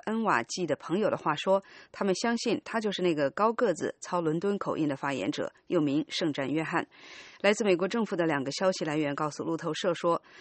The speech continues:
调查人员相信恩瓦季就是那个蒙面男子。但是美国之音记者在罗马报道说，欧洲情报消息来源拒绝确认这一身份，表示情况比这要复杂。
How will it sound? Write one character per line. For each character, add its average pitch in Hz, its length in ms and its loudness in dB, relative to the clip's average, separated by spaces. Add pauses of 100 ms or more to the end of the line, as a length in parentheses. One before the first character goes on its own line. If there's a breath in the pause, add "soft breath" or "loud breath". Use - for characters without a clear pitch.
(200 loud breath)
调 247 160 6
查 208 160 0
人 190 180 4
员 190 120 4
相 240 240 0
信 202 260 2
恩 220 160 0
瓦 135 200 0
季 - 200 -6
就 - 160 -4
是 156 180 -4
那 147 140 0
个 143 80 -4
蒙 135 180 -2
面 160 200 0
男 127 180 -2
子。 135 240 -4 (460 loud breath)
但 208 140 2
是 - 220 -2
美 170 120 4
国 180 140 0
之 214 160 -4
音 226 80 2
记 226 140 -2
者 160 160 2
在 156 160 0
罗 151 200 0
马 196 200 0
报 139 180 0
道 117 160 -2
说， - 260 0 (300 loud breath)
欧 240 180 2
洲 247 220 6
情 202 180 -2
报 190 200 2
消 208 180 -2
息 202 100 -6
来 143 160 -2
源 139 360 0
拒 226 160 -4
绝 156 260 0
确 - 180 -2
认 139 160 0
这 151 120 -4
一 127 100 -2
身 185 240 -2
份， 175 180 -2 (240 loud breath)
表 131 160 0
示 - 240 -2
情 - 220 -2
况 208 180 -2
比 156 140 -6
这 156 200 -2
要 139 140 -2
复 156 240 -6
杂。 - 240 -10